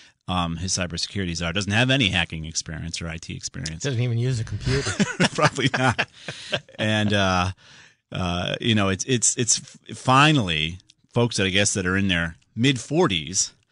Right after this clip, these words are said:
Speaker 1: um, which is, I guess, how old O'Rourke is. Um,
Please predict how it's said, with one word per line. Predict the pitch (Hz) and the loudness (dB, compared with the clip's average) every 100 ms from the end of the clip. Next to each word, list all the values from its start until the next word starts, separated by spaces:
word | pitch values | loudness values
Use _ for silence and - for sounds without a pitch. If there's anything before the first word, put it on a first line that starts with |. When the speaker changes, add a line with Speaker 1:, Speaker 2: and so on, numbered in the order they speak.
| _ _ _ | _ _ _
Speaker 1:
um, | - 87 85 85 87 | -4 0 0 0 -2
which | 90 | -4
is, | 87 | -4
I | 85 | -4
guess, | 90 87 | -2 -2
how | 87 | -2
old | 80 90 85 82 - - | -4 -6 -6 -8 -14 -16
O'Rourke | 95 90 90 92 87 | -12 -8 -8 -8 -8
is. | 82 92 - - - _ | -8 -10 -14 -20 -20 _
Um, | 85 80 78 78 80 | -8 -6 -4 -6 -8